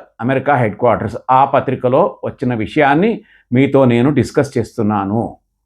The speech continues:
బ్లూంబర్గ్, బి ఎల్ ఓ ఓ ఎం బి ఈ ఆర్ జీ, బర్గ్, బ్లూంబర్గ్. మీరు కావాలంటే ఆ విషయాన్ని సెర్చ్ చేసి తెలుసుకోవచ్చు, చూడొచ్చు.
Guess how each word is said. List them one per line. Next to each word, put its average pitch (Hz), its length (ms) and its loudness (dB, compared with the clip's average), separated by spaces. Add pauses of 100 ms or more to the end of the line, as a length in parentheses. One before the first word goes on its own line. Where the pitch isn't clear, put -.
(600)
బ్లూంబర్గ్, 117 680 2
బి 95 160 -2
ఎల్ 131 200 4
ఓ 120 220 2
ఓ 113 220 2
ఎం 123 320 0
బి 120 100 -4
ఈ 131 380 -4
ఆర్ 120 240 2
జీ, 113 240 -6 (200)
బర్గ్, 113 340 -4 (480)
బ్లూంబర్గ్. 113 560 0 (320)
మీరు 135 160 2
కావాలంటే 135 920 2 (180)
ఆ 117 80 0
విషయాన్ని 131 800 0 (560)
సెర్చ్ 131 400 -2
చేసి 135 220 2
తెలుసుకోవచ్చు, 135 720 0
చూడొచ్చు. 120 520 0